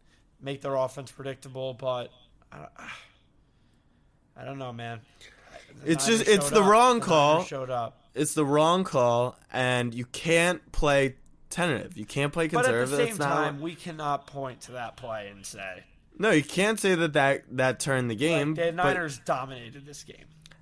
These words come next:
Speaker 2: They did, but why they dominated? Because they never trailed, and they could run the ball,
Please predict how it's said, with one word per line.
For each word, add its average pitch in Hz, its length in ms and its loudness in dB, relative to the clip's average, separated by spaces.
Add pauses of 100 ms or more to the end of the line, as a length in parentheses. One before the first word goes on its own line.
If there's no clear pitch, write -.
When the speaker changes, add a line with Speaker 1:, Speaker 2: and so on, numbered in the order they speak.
(120)
Speaker 2:
They 135 120 0
did, 147 380 2 (180)
but 143 400 2 (300)
why 131 300 6
they 170 160 4
dominated? 180 720 2
Because 123 260 -4
they 113 120 0
never 113 300 0
trailed, 127 560 0 (220)
and 110 140 -4
they 104 60 -4
could 101 180 -12
run 107 240 -2
the 151 80 -2
ball, 110 400 -2